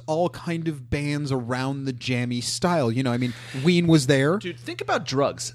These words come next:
Speaker 2: I mean, you, you don't do drugs anymore.
Speaker 1: <laughs> I don't.
Speaker 2: Okay? You did drugs.
Speaker 1: I, more, almost twenty years ago, I've been
Speaker 2: <laughs>
Speaker 1: clean. I've been clean almost twenty years.
Speaker 2: Wow. You
Speaker 1: Yeah.
Speaker 2: gotta give that up already and get back. <laughs>
Speaker 1: <laughs>
Speaker 2: I think it's time.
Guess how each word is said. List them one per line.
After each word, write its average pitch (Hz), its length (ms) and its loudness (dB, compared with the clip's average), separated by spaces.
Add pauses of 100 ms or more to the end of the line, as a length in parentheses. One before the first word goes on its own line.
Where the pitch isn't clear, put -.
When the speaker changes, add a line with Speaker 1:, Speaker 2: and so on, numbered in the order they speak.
Speaker 2:
I 147 40 -2
mean, 139 200 0
you, 139 220 -2
you 156 200 2
don't 208 160 4
do 160 100 4
drugs 117 280 4
anymore. 82 280 -6
Speaker 1:
<laughs> - 40 -14
I 123 80 0
don't. 113 340 -2
Speaker 2:
Okay? 117 400 0
You 151 140 2
did 139 280 4
drugs. 80 540 -6
Speaker 1:
I, 143 160 0 (180)
more, 147 180 2
almost 156 340 4
twenty 175 200 0
years 175 200 4
ago, 123 180 0
I've - 140 -2
been - 80 0
Speaker 2:
<laughs> - 80 -2
Speaker 1:
clean. 220 240 -4 (100)
I've 147 60 -2
been 185 100 2
clean 170 180 2
almost 135 220 -2
twenty 156 260 -2
years. 151 180 0
Speaker 2:
Wow. 101 680 2
You 151 100 -2
Speaker 1:
Yeah. 151 140 0
Speaker 2:
gotta 120 120 4
give 104 180 -4
that 95 140 -2
up 95 160 -4
already 90 320 -2
and 87 100 -8
get 95 120 -8
back. 85 240 -4
<laughs> - 160 -10
Speaker 1:
<laughs> - 160 4 (180)
Speaker 2:
I - 320 0
think 370 180 8
it's - 180 2
time. 107 380 0